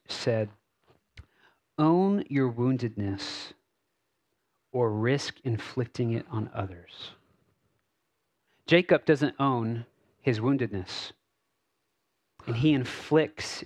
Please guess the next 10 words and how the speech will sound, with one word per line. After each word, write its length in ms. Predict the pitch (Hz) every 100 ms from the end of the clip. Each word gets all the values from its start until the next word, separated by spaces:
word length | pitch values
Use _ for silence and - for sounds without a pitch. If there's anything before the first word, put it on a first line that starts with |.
| -
Joseph 500 | - 139 143 - 113
with 160 | 127 120
it. 160 | 139 -
He 100 | 120
inflicts 540 | 110 - 127 - -
all 220 | - 120
the 80 | 120
brothers 460 | 110 143 135 113 104
with 160 | 98
it. 120 | 95